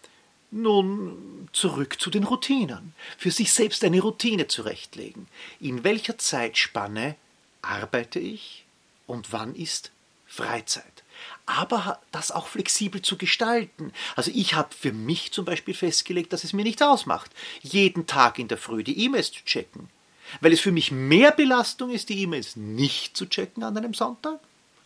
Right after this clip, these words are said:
als diese fünf Minuten zu investieren. Um dann zu wissen, es ist nichts passiert.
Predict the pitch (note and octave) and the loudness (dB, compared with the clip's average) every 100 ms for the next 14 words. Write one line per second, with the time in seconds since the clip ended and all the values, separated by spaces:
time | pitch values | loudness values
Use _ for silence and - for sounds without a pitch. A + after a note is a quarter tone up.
0 | - G#2+ A#2 - - A#2+ A#2+ C#3+ - A2+ | 4 4 4 -2 -6 -6 -6 -6 -4 -6
1 | G2+ A#2+ A2+ A2 D3 - D#3 F3 A3+ - | -4 -8 -8 -8 -10 -10 -8 -8 -8 -6
2 | C#4 A#3+ - _ _ _ - - - A#2+ | -6 -6 -12 _ _ _ -20 -20 -10 -4
3 | G2+ A#2+ A#2+ D#3 D3+ - F3+ F3+ - - | 4 4 2 -2 2 2 0 -2 -12 -12
4 | E3 - D#3 - - - - C#3+ G#3 C4+ | -10 -8 -10 -10 -12 -12 -8 -6 -4 -6
5 | C4+ | -10